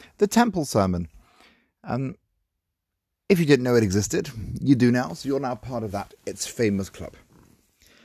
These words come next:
The word that came to Jeremiah from Hashem, saying, "Stand in the gateway of the temple." So he was to deliver a message in the temple precinct. And say to the people,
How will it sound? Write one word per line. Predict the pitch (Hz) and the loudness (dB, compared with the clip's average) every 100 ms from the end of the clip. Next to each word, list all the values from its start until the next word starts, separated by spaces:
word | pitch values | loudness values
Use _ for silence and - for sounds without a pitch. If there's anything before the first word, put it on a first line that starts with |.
| _ _ _ _ _ _ _ _ _ _ - | _ _ _ _ _ _ _ _ _ _ 4
The | |
word | 143 226 | 6 6
that | 180 156 | 4 -2
came | 180 160 | -2 -2
to | |
Jeremiah | 135 165 151 151 151 | 2 4 4 2 -2
from | 147 | -4
Hashem, | 131 110 127 123 | -6 -6 -8 -8
saying, | - 107 82 - - _ | -10 -12 -12 -20 -20 _
"Stand | - - 180 202 | -16 -8 -4 -4
in | - | -4
the | 151 | -2
gateway | 113 175 151 143 | 4 4 4 0
of | 127 | 0
the | 120 | -6
temple." | 147 113 - - | -2 -2 -4 -12
So | 117 | -4
he | 131 | 2
was | 135 | 2
to | - 135 | 0 -4
deliver | 131 208 208 | 2 2 2
a | 170 | 2
message | 135 113 131 147 - - _ _ _ _ _ _ _ _ | 0 2 0 -2 -10 -18 _ _ _ _ _ _ _ _
in | 156 156 160 | 6 6 4
the | 135 | -6
temple | - 139 120 117 - | -2 0 2 2 0
precinct. | - 98 - 76 - - _ _ _ _ _ - _ _ _ _ - - | -4 -6 -6 -12 -14 -20 _ _ _ _ _ -20 _ _ _ _ -14 -8
And | 107 | -4
say | 160 165 | 0 0
to | - | 2
the | 127 | 0
people, | 123 98 - | 2 0 0